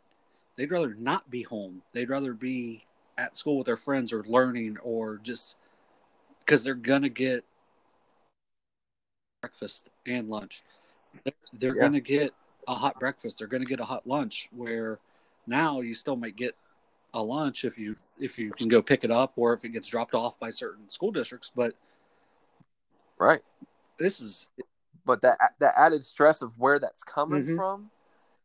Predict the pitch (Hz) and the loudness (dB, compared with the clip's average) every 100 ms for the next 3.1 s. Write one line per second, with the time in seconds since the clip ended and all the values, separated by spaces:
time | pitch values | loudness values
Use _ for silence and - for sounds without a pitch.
0 | _ - 120 110 _ 131 131 127 - 147 | _ -8 -8 -8 _ -4 0 0 0 -2
1 | 156 131 143 127 117 139 135 - 160 160 | -2 -2 -6 -6 -6 -6 -6 -6 -2 -2
2 | 170 180 _ _ _ _ - 123 147 139 | -4 -10 _ _ _ _ -6 -4 0 -2
3 | 131 | -2